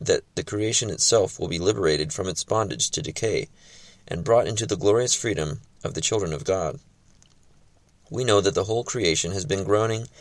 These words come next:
as in the pains of childbirth, right up to the present time. Not only so, but we ourselves,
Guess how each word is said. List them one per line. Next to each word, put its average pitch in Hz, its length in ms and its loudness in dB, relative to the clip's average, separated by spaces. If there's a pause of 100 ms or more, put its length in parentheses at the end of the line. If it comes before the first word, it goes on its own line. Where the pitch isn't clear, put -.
(200)
as 101 200 2
in 92 60 -2
the 92 80 -2
pains 113 320 -4
of 104 80 -4
childbirth, 80 600 2 (420)
right 117 260 2
up 113 100 4
to - 120 -6
the 90 100 -2
present 90 360 2
time. 87 380 -4 (680)
Not 123 180 2
only 117 220 2
so, 98 440 4 (340)
but - 140 -8
we 107 220 0
ourselves, 92 640 2